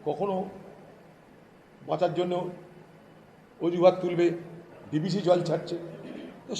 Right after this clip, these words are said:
সারা বছর ধরে আপনি কি করছেন? ডিভিসি যদি জল ছাড়ে, ফারাক্কা যদি আপনার ইচ্ছাকৃতভাবে জল ছেড়ে মানুষের বিপদ ঘটায়, তাহলে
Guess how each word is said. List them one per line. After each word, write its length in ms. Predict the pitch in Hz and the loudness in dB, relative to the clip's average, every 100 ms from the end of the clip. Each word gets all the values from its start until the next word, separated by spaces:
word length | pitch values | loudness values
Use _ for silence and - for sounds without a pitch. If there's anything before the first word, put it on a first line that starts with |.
| - | -4
সারা 260 | 131 156 208 165 | 4 8 8 8
বছর 180 | 165 202 | 2 4
ধরে 120 | 214 185 | 4 4
আপনি 140 | - 220 | 0 -6
কি 60 | 262 | -2
করছেন? 260 | - - - - - - - - - - - - - - - - - - - - - - - - - | -4 -4 -10 -14 -18 -20 -20 -20 -20 -20 -20 -20 -20 -20 -20 -20 -20 -20 -20 -20 -20 -20 -20 -20 -10
ডিভিসি 260 | 175 233 247 | -4 -2 0
যদি 120 | 254 185 | 0 6
জল 160 | 196 226 220 - - - | 8 8 4 -6 -12 -14
ছাড়ে, 280 | - 143 139 151 - - - - - - - - - - - - - - | -6 0 0 -2 -8 -18 -20 -20 -20 -20 -20 -20 -20 -20 -20 -20 -20 2
ফারাক্কা 320 | 170 196 202 233 | 6 6 6 4
যদি 100 | 233 240 | 6 6
আপনার 200 | 233 220 - - - - - - - - - - | 6 4 0 -12 -16 -20 -20 -20 -20 -20 -16 -12
ইচ্ছাকৃতভাবে 580 | 208 - 226 214 214 202 | -6 0 0 4 4 6
জল 120 | 175 196 | 8 6
ছেড়ে 180 | 196 202 180 - - 156 | 6 2 2 -6 -10 -2
মানুষের 280 | 151 190 156 | 0 2 0
বিপদ 180 | 165 180 147 | 0 -2 -2
ঘটায়, 260 | 143 123 - - - - - | 0 -2 -4 -16 -20 -20 -6
তাহলে 180 | - 202 | 2 4